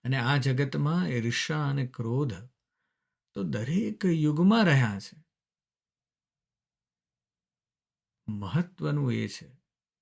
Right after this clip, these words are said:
અને મર્મની વાત આ છે કે આપણે કયા યુગમાં જીવવાનું પસંદ કરીએ છીએ.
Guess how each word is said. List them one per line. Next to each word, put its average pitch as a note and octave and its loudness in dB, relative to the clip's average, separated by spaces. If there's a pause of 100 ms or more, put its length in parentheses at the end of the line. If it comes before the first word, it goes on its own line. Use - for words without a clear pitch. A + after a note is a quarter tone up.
(560)
અને A#2+ -8
મર્મની C3+ 0
વાત B2 -2
આ B2+ -2
છે - -10 (1500)
કે - -6 (140)
આપણે D3 -2 (180)
કયા C3 -2
યુગમાં A#2+ -2
જીવવાનું A2+ -6 (180)
પસંદ A2+ 0
કરીએ - -16
છીએ. - -20